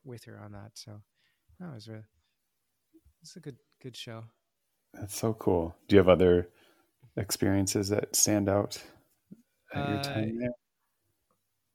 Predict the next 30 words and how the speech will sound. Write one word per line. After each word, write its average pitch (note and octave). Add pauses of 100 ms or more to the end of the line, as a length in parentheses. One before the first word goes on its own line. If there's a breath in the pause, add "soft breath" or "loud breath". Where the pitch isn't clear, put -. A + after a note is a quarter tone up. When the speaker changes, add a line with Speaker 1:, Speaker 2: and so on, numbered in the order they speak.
(120)
Speaker 1:
oh, D3+
sh-, - (160)
what's C3+
his B2
name? A#2 (480)
Uh, B2+ (1600)
oh, A2+ (560)
see, -
I, B2+ (120)
I -
have C#3+
a, C#3+
the, C3
some E3
of D3+
these C3
names D3+
I, B2+ (180)
yeah, B2+
I A2+
haven't A#2+
thought C3
of D#3+
for, A#2
like, A#2+
for -
at B2
least C3+
ten B2+
years. A2+